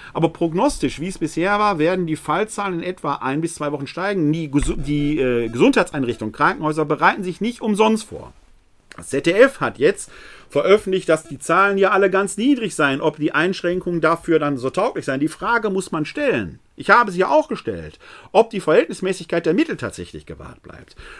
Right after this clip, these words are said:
Nur kann man daraus nicht schließen, dass alles schon so einfach wäre. Dann muss man sich immer klar machen, wir reden hier über Deutschland. Deutschland ist im Moment eine Insel der Glückseligen auf dem weiten Feld der Pandemie,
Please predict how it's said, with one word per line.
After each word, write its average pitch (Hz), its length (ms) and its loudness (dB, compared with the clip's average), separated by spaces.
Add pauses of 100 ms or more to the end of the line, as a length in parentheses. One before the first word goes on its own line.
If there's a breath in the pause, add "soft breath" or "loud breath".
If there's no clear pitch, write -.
(140)
Nur 285 400 8
kann 233 180 -4
man 226 140 -2
daraus 170 420 -2
nicht 190 200 -6
schließen, 196 340 -10
dass 151 200 -2
alles 180 240 -2
schon 170 380 -4
so 160 140 -8
einfach 156 420 -4
wäre. 76 260 -14
Dann 170 440 4
muss 196 200 -4
man 170 120 -2
sich 151 180 -12
immer 247 220 2
klar 175 280 0
machen, - 280 -10 (340 loud breath)
wir 208 380 0
reden 185 400 0
hier 202 420 -4 (220 soft breath)
über 160 260 2
Deutschland. 175 720 -2
Deutschland 190 640 2
ist 247 260 -4
im 175 160 -4
Moment 156 520 -2
eine 147 200 0
Insel 220 540 0
der 170 240 0
Glückseligen 160 680 -2
auf - 260 -2
dem 131 180 -4
weiten 160 300 -2
Feld 180 320 -2
der 170 80 0
Pandemie, 185 800 0